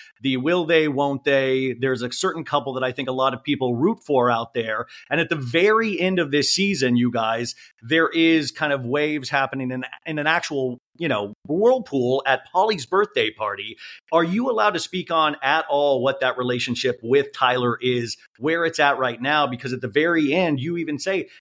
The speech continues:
how concerned you are because you are such good friends. And that's such a gigantic leap to throw romance into that mix, even though I think a lot of us are wanting that and potential other of your cast members are pushing that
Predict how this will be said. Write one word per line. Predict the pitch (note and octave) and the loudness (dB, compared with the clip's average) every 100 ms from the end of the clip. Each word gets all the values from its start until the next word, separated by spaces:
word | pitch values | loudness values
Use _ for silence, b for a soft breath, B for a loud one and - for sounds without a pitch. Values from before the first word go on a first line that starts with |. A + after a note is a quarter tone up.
| - | -2
how | D#3 E3+ | 2 2
concerned | F3 D#3+ F3 D#3+ | -2 -8 -6 -6
you | D3 D3+ | -4 2
are | F3+ E3 | 2 2
because | C3+ D3 B2+ | -2 -4 -4
you | F3 - | -6 0
are | C#3 E3+ C#3+ | 2 4 2
such | - - E3+ E3+ - - | -2 0 0 0 -8 -2
good | E3 D3+ - | 0 0 -2
friends. | - F#3 E3 B2+ A#2+ B B - | 0 2 2 -2 -4 B B -4
And | D3 | -2
that's | D3 - | -2 -6
such | - G3 F#3 | -4 -2 -2
a | |
gigantic | D3 D3 C#3+ C#3 C#3 B2+ | 2 2 2 0 -2 -4
leap | D3+ F3+ - | -4 -4 -4
to | B2+ | -8
throw | - C#3+ C3+ | 0 2 4
romance | A#2+ D3 D3+ C3+ B2 | 2 2 2 -2 -4
into | - C3+ B2+ | -4 -6 0
that | B2 A#2 | 0 2
mix, | C#3+ F3 - | 2 0 0
even | D3+ C#3 | 0 2
though | C3+ C3 B2+ b _ | 2 0 -2 b _
I | C#3+ | -2
think | D3 D3 | 0 0
a | C3 | 2
lot | C3+ C#3 | 2 2
of | C3 | 2
us | B2+ - b b - | -2 -4 b b -4
are | C3+ | -2
wanting | B2+ C#3+ C#3+ C#3 | 0 0 0 0
that | C3+ C3+ C3+ | 2 2 2
and | B2+ B2 | 0 -2
potential | B2 C#3+ C3 C3 | -4 -4 -2 0
other | B2+ C3+ B2+ | 0 0 -2
of | |
your | A#2 | -4
cast | A#2 C#3 C3 | -2 0 0
members | C3+ A#2+ A#2 | -2 -4 -4
are | A2 | -6
pushing | A2 - G3+ E3+ C3 | -4 0 0 2 0
that | A#2 A#2+ | 0 0